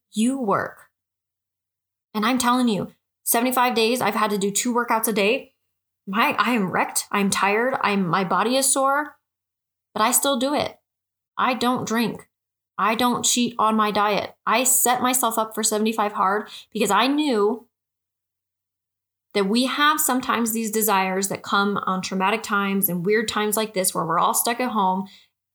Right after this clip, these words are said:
and we kinda treat it like a vacation. And maybe you have up until this point, guys. Maybe up until this point, you've just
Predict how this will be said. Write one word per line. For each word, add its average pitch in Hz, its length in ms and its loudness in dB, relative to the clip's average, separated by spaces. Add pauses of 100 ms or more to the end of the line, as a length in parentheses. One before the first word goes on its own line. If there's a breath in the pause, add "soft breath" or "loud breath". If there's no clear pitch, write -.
and 208 200 0
we 208 80 2
kinda 226 300 2
treat 226 240 2
it - 60 0
like 196 180 2
a 202 40 -2
vacation. 196 680 -2 (880)
And 220 140 2
maybe 220 240 4
you 269 120 2
have 277 280 2
up 233 140 -2
until 208 220 -2
this 143 160 -4
point, - 260 -6
guys. 196 240 0
Maybe 240 340 2
up - 140 0
until 269 140 0
this 269 120 0
point, 233 360 -2
you've 247 260 0
just 226 300 2